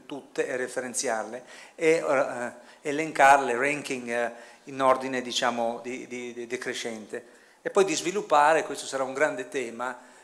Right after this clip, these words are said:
dei sistemi di reporting, perché l'idea è di andare a invitare gli agricoltori a entrare a far parte della comunità e in cambio del loro impegno a fare reporting per poter costruire un database. Questo è il grande, il grande progetto.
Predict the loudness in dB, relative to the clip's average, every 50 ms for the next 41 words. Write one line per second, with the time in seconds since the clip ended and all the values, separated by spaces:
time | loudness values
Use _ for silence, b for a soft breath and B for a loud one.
0 | B B -8 -6 -4 -4 -4 -2 -2 -2 -2 -2 -4 -4 -4 -2 -2 -2 2 2
1 | 4 4 4 2 0 -6 -10 -12 -12 -14 -14 -12 -10 -10 -6 -4 -2 -2 -2 -2
2 | -4 -4 0 0 0 2 2 0 -2 -2 -4 -8 -12 -12 -12 -12 -8 0 2 2
3 | 4 2 2 -2 -6 -6 -6 -8 -8 -8 -8 -8 -6 -4 -2 -2 -2 -2 -4 -6
4 | -6 -6 -6 -6 -6 -6 -6 -6 -2 -2 -2 -2 -4 -8 -8 -8 -8 -8 -8 -10
5 | -10 -10 -10 -12 -14 -14 -8 -2 0 0 0 0 -2 B B B B B B B
6 | B B B B B _ -10 -8 -8 -8 -6 -4 -2 -2 -2 -2 -4 -4 -2 -2
7 | 0 0 0 -2 -6 -8 -8 -8 -8 -8 -6 -6 -6 -6 -4 -4 -2 -2 -2 -4
8 | -4 -6 -4 -2 0 2 2 0 -2 -6 -10 -12 -12 -10 -10 -10 -10 -8 -6 -6
9 | -6 -6 -4 -8 -8 -8 -10 -8 -8 -6 -6 -8 -8 -8 -8 -6 -6 -8 -8 -8
10 | -10 -10 -12 -14 -14 -14 -12 -14 -14 -12 -12 -12 -12 -12 -14 -16 -18 -20 -20 _
11 | -20 -20 -20 -20 -20 -18 -12 -8 -4 -2 -2 -2 -2 -4 -8 -8 -8 -10 -12 -14
12 | -16 -12 -8 -6 -6 -6 -6 -8 -10 -10 -10 -10 -12 -12 -14 -16 -20 -20